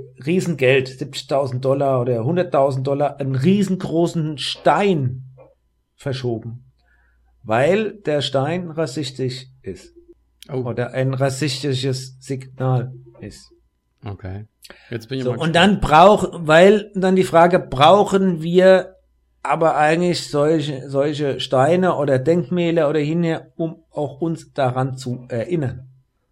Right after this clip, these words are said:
Speaker 1: An Rassismus oder andere Dinge. Und ich glaube, dass es so ist. Weil du kannst ja die Geschichte, George Orwell,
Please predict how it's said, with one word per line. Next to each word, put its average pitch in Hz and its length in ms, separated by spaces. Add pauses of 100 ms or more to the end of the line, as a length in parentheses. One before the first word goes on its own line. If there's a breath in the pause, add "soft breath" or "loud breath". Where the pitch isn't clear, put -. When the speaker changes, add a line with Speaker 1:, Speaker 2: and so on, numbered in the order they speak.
(200)
Speaker 1:
An 104 140
Rassismus 123 760
oder 110 180
andere 117 260
Dinge. 92 340 (720 soft breath)
Und 131 340
ich 156 260
glaube, 175 920 (500)
dass 143 200
es 139 120
so 120 120
ist. - 380
Weil 131 120
du 147 80
kannst 185 360
ja 196 100
die 175 120
Geschichte, 185 640 (100)
George - 520
Orwell, 131 640